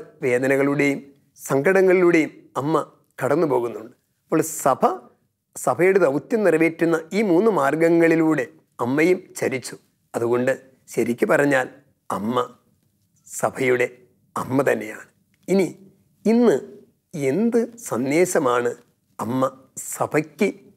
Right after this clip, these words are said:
നൽകുന്നത് എന്നുകൂടി ചിന്തിക്കുന്നത് നല്ലതാണ്. രണ്ട് കാര്യങ്ങളാണ് ഏറ്റവും പ്രധാനമായിട്ട് നമ്മൾ മനസ്സിലാക്കേണ്ടത് അമ്മ ദൈവമാതാവാണെന്ന് പ്രഘോഷിക്കുന്നതിലൂടെ. ഒന്നാമത്തത് സഭ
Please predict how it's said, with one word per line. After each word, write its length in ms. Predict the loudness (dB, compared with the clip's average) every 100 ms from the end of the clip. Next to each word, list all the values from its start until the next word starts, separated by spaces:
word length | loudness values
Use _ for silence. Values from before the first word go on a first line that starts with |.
| _ _ -6
നൽകുന്നത് 720 | -2 0 0 2 4 4 2 0 -4
എന്നുകൂടി 460 | -4 -2 -2 -2 -2 -4 -14 _ -6
ചിന്തിക്കുന്നത് 600 | -2 0 0 0 0 0 -2
നല്ലതാണ്. 480 | -2 -2 -2 -10 -18 _ _ _ _ _ _ _ _
രണ്ട് 300 | 0 2 2 0 -4 -10 0
കാര്യങ്ങളാണ് 680 | 2 4 4 4 2 0 -6 -12 _ _ _ _ _ -18
ഏറ്റവും 220 | -4 -4
പ്രധാനമായിട്ട് 640 | 0 0 0 2 2 0 -4
നമ്മൾ 260 | -6 -2 0
മനസ്സിലാക്കേണ്ടത് 800 | 0 0 0 0 0 -4 -4 -6 -8 _ _ -8
അമ്മ 320 | -6 -2 -2 -4 -4 -2
ദൈവമാതാവാണെന്ന് 960 | 0 2 2 2 4 4 4 4 2 -2
പ്രഘോഷിക്കുന്നതിലൂടെ. 840 | -6 -4 -4 -4 -4 -4 -6 -12 -18 _ _ _ _ -6
ഒന്നാമത്തത് 640 | -2 0 0 -2 -4 -6 -8 _ _ _ _ _ _ _ _ _ _
സഭ 300 | -8 -2 0